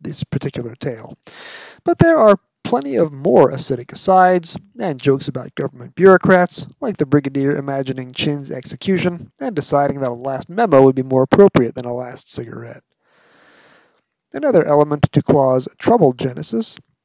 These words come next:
is that the script went through many drafts, and Terrance Dicks evidently wrote the final one himself, under his usual axiom that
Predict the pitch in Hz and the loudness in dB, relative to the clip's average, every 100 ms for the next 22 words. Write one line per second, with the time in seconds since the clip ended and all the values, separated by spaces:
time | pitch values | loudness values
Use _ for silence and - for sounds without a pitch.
0 | - 254 240 143 - - 170 160 151 160 | -14 -4 -2 -2 -4 -6 -6 -6 -6 -6
1 | 160 165 123 123 139 - - - 147 _ | -6 -8 -6 -6 -4 -4 -6 -10 -16 _
2 | - 233 - 190 147 - 151 - 202 175 | -16 -2 2 2 0 -4 -6 -2 -2 -2
3 | 143 135 139 139 143 160 143 135 131 127 | -4 0 2 2 0 -2 -4 -4 -4 -6
4 | 127 - - 123 110 - - _ _ _ | -8 -2 0 0 -2 -16 -20 _ _ _
5 | - 156 147 139 160 151 131 123 151 160 | -6 0 0 0 2 4 2 2 -4 -8
6 | - 131 117 120 120 | -8 -8 -10 -12 -14